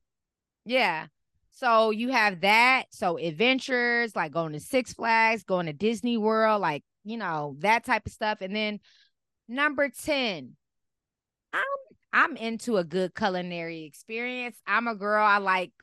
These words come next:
food. I like wine. I feel like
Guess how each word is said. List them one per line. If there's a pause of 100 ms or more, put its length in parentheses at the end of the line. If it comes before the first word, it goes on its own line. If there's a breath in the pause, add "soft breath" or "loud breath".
(120)
food. (380)
I
like
wine. (320 soft breath)
I
feel
like